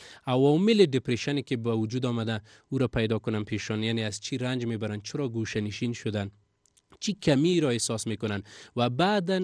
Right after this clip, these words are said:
اون امور برش جرأتش بتن، تلقینشان کنن و برشان بگن، چون اکثر اشخاص این امو کمی ها را می داشته باشن و باید آدم هر چیزی که خداوند می‌دهد و پس می‌گیرد، باید آدم هیچ مایوس نشه، هیچ نارام نشن.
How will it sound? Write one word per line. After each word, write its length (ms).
اون 200
امور 280
برش 380
جرأتش 480
بتن، 380
تلقینشان 720
کنن 320
و 120
برشان 380
بگن، 300
چون 180
اکثر 300
اشخاص 800
این 140
امو 120
کمی 280
ها 160
را 100
می 160
داشته 280
باشن 280
و 140
باید 220
آدم 340
هر 140
چیزی 280
که 160
خداوند 480
می‌دهد 560
و 80
پس 360
می‌گیرد، 380
باید 220
آدم 220
هیچ 240
مایوس 520
نشه، 300
هیچ 260
نارام 460
نشن. 300